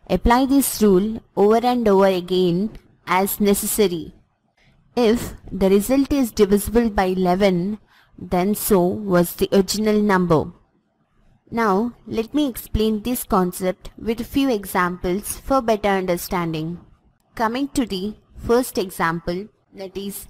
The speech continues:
nine hundred and thirteen divided by eleven. According to the concept of subtracting last digit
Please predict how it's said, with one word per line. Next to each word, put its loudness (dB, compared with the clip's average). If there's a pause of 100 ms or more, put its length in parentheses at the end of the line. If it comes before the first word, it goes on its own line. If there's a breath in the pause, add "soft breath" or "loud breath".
(160)
nine 0
hundred 2
and 0 (200)
thirteen 2 (280)
divided 0
by 0
eleven. 0 (880)
According 0
to 2
the -2
concept -2
of -6
subtracting -4
last 0
digit -2